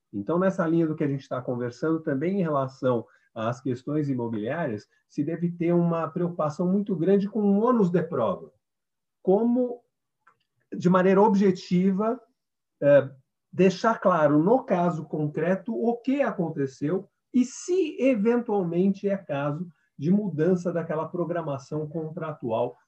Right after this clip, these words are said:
originariamente feita pelas partes. Além disso, comentar que foi tamanha a força com que todos nós fomos sacudidos por esse evento de força maior,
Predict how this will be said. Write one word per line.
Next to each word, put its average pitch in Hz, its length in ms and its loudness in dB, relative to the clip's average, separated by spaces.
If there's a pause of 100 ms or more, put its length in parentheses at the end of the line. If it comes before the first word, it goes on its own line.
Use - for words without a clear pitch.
(220)
originariamente 131 1200 -2 (340)
feita 117 500 -2 (300)
pelas 143 280 -4
partes. - 460 -10 (360)
Além 226 260 2
disso, 254 340 2
comentar 208 580 2
que 180 200 0
foi 196 280 2
tamanha 190 840 2
a 143 140 0
força 175 640 0
com 131 200 0
que 131 140 -4
todos 147 300 -2
nós 135 260 0
fomos 127 240 -2
sacudidos 165 840 -2
por 135 160 -8
esse 135 200 -6
evento 120 300 -4
de 113 100 -16
força 120 300 -8
maior, 123 440 -6